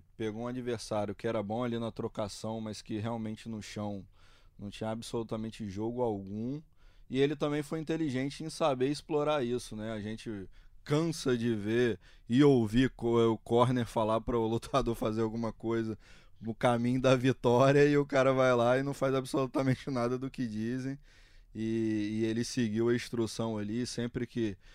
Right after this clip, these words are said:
que dava, ele começava na trocação os rounds e, enfim, um minuto de luta ou menos, ele já,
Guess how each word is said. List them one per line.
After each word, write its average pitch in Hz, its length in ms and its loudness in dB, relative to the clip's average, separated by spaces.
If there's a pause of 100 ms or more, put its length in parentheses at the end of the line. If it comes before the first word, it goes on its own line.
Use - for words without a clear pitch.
(300)
que 110 160 -4
dava, 123 580 4
ele 123 200 2
começava 131 580 0
na 135 100 2
trocação 127 680 -2
os 104 80 -6
rounds 135 640 0
e, 131 400 -2
enfim, 104 380 -4
um 110 120 -2
minuto 127 460 0
de 123 100 -4
luta 120 320 0
ou 123 80 0
menos, 127 420 0
ele 131 160 -2
já, 123 320 2